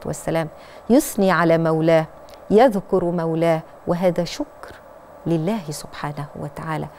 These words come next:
ولنا في رسول الله أسوة حسنة لمن كان يرجو الله واليوم الآخر وذكر الله كثيراً.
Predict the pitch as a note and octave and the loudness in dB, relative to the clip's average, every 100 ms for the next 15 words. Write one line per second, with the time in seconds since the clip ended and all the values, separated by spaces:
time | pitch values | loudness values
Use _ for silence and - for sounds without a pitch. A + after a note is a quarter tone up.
0 | - - - F3 G3+ E3 - D#3+ D#3 - | -20 -6 0 0 0 -4 -6 -6 -6 -6
1 | D#3+ D#3 D3+ D3+ D3 D#3+ - - - - | -8 -6 -8 -8 -8 -10 -10 -10 -12 -12
2 | F3+ - A#3+ - - - - - - E3 | -14 -12 -12 -14 -20 -20 -20 -16 -8 -4
3 | D#3 D3+ E3+ D#3 D3+ D#3 D3+ D3 D#3+ D#3+ | -4 -4 -4 -2 -4 -6 -8 -6 -6 -6
4 | D3+ D3 D3+ E3+ D3+ C#3+ - E3 - - | -6 -6 -4 -4 -6 -6 -6 -8 -10 -18
5 | - - - - D#3 A3 - C#3+ C#3+ C#3+ | -20 -20 -16 -6 -4 -4 -6 -8 -8 -10
6 | C#3+ - D3+ - - | -12 -12 -14 -14 -18